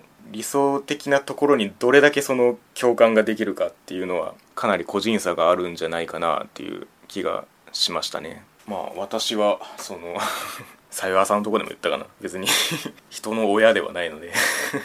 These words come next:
<laughs>その辺の実感値はないに等しいんですけれども、まあ、とはいえやっぱり<laughs>それは日常だよなという気がどうしてもしてしまうんですよね。確かに<laughs>この映画にはある種、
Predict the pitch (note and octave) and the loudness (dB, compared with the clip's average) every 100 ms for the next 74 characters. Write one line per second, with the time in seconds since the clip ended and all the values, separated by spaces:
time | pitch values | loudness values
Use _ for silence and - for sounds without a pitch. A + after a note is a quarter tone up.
0 | B2 - - - - - - - A#2+ B2 | -12 -16 -16 -14 -12 -14 -12 -6 -2 0
1 | B2+ B2+ A2 G#2+ - B2 G#2 D#2+ E2 F#2 | 0 0 -4 -6 -2 -2 -2 -6 -4 -4
2 | E2+ D#2 - F#2 G2 F2 E2+ - D#2+ D#2+ | -4 -12 -12 -10 -8 -10 -12 -12 -12 -12
3 | E2 E2 - _ - G2+ - - G2+ G2+ | -14 -16 -20 _ -8 -4 -4 -4 2 4
4 | G2 G2 G2 - - _ G2 G2 A#2+ F#2+ | 4 4 2 0 -4 _ -4 0 0 0
5 | E2+ - - - - - _ - - - | -4 -16 -16 -16 -16 -20 _ -20 -20 -12
6 | - A#2+ A#2 A#2 A2+ A2+ - - - G#2+ | -4 2 6 8 8 6 0 -16 -10 -6
7 | B2 A2+ A#2+ A#2+ A#2 E2+ F#2 E2+ - F2+ | -4 2 4 8 8 6 2 0 -2 -8
8 | F2 F#2+ F2+ G2 - - _ - G2 F2 | -8 -4 -4 -4 -8 -20 _ -14 -12 -10
9 | - - - - - - - F2 E2+ F2 | -12 -12 -14 -18 -20 -18 -10 -10 -8 -10
10 | - - F2 E2+ - - - B2+ - F#2+ | -10 -14 -16 -16 -20 -8 -2 0 0 -2
11 | D#2 - - - - - G#2+ _ - A2 | -4 -12 -16 -8 -4 -4 -6 _ -4 0
12 | G#2 G2+ G#2 - - A2 G#2 G#2 F#2 D#2 | 2 2 -2 -6 0 2 4 2 2 -2
13 | - - - G#2 F#2 F2 E2 - | -4 -10 -4 -2 0 -2 -4 -6